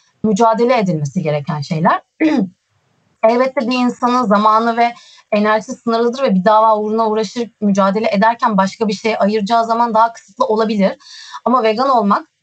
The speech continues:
hayvan eti ya da vejetaryen olmak, e, ama mümkünse vegan olmak, hayvan eti yemekten daha çok zaman almaz. Yani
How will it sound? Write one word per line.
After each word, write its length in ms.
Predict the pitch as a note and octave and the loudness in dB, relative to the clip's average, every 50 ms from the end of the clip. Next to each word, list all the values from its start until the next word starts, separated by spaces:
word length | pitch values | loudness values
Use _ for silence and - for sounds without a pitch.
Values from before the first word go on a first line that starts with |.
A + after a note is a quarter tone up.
| _ _ | _ _
hayvan 300 | - A3 G#3 A3+ A#3 B3 | -2 0 0 2 0 -2
eti 280 | A#3+ G3+ - - A3 - - | -4 -6 -10 -12 -12 -8 -6
ya 100 | G3 F#3 | -4 -2
da 80 | G3 | -2
vejetaryen 460 | G3 G3 G3 G3+ - A3+ G#3+ G#3+ A3 A3 | -2 -2 -2 -2 -2 -2 -2 -2 -2 -2
olmak, 340 | G#3+ F#3 E3+ F3 G#3+ D#4+ D#4 _ _ _ _ G#3 | -2 -2 -2 -2 -4 -4 -6 _ _ _ _ 0
e, 340 | F#3+ F#3 F3 E3+ E3+ E3+ F3 - _ _ _ _ _ _ _ _ _ _ _ _ _ _ _ _ _ - | 0 0 0 -4 -6 -8 -12 -14 _ _ _ _ _ _ _ _ _ _ _ _ _ _ _ _ _ -2
ama 120 | A3+ A3+ | 0 0
mümkünse 420 | A3+ A3 A3+ G3+ C4 B3 - A3+ | 0 -2 -4 -4 -4 -4 -2 -2
vegan 260 | A3 G#3 G#3+ G#3 A3 G#3+ | 0 0 0 0 0 0
olmak, 440 | G3+ F#3+ G3+ G3 C4 C4+ C4+ - | 0 0 2 0 0 -2 -2 0
hayvan 340 | B3 A#3+ B3 C4 C4+ C4 B3+ | 0 0 0 0 -2 -2 -4
eti 120 | B3 - C4 | -4 -4 -4
yemekten 500 | A#3+ A#3+ A#3+ A#3+ A#3+ - D4 D4+ D4+ B3+ | -4 -2 -2 -4 -2 -2 -2 -2 0 0
daha 140 | B3 C#4 | -2 -2
çok 180 | C4+ - C4 G#3 | -2 -4 -4 -2
zaman 320 | G3+ A3+ A#3 C#4 D#4+ D#4+ - | 0 0 0 0 0 0 0
almaz. 400 | A3 G#3+ A3 A3 G3+ F3 D3+ D3 - | 0 0 2 2 0 -2 -2 -2 -2
Yani 280 | F#3+ F#3 G3 G3+ G3 | -2 0 0 0 -2